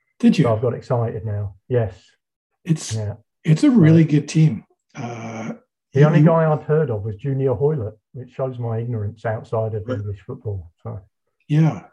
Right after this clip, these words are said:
Speaker 3: Alfon-, Alfonso Davies, you haven't heard of Alfonso Davies? He's,
Speaker 2: No,
Speaker 3: he's quite big.
Speaker 2: no.
Speaker 3: No.
Speaker 1: No.
Speaker 2: Yeah,
Speaker 1: It's,
Speaker 2: he
Speaker 1: uh,
Speaker 2: sounded great. I'm a big,
Speaker 1: it's
Speaker 2: I'm a big fan now, just based on Carl's preview.
Speaker 1: Well, no.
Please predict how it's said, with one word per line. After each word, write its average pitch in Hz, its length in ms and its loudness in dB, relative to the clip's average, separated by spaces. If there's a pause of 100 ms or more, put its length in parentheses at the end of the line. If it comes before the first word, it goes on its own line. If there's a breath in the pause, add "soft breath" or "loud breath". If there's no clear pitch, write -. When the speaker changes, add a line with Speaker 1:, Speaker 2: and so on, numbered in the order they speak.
Speaker 3:
Alfon-, 123 340 0 (120)
Alfonso 156 440 -2
Davies, 156 380 -2
you 143 60 -4
haven't 139 160 -4
heard 135 180 -2
of 127 60 -12
Alfonso 131 420 -10
Davies? 123 220 -10
He's, 135 120 -8
Speaker 2:
No, 127 160 -2
Speaker 3:
he's 151 120 -4
quite 98 220 -6
big. 92 160 -6
Speaker 2:
no. 135 360 -10
Speaker 3:
No. 113 120 -14 (420)
Speaker 1:
No. 165 220 -4 (840 loud breath)
Speaker 2:
Yeah, 156 160 2
Speaker 1:
It's, 120 180 2
Speaker 2:
he 180 60 2
Speaker 1:
uh, 156 80 2
Speaker 2:
sounded 117 320 0
great. 127 320 -4 (460)
I'm 139 120 -8
a 139 40 -6
big, 123 120 -2
Speaker 1:
it's - 180 -8
Speaker 2:
I'm 151 120 2
a 156 60 0
big 135 180 -2
fan 151 280 -2
now, 113 220 -4
just 139 220 -10
based 135 280 -4
on 131 140 -6
Carl's 135 340 -4
preview. 147 400 -6 (100)
Speaker 1:
Well, 117 220 -14 (560)
no. 113 140 -8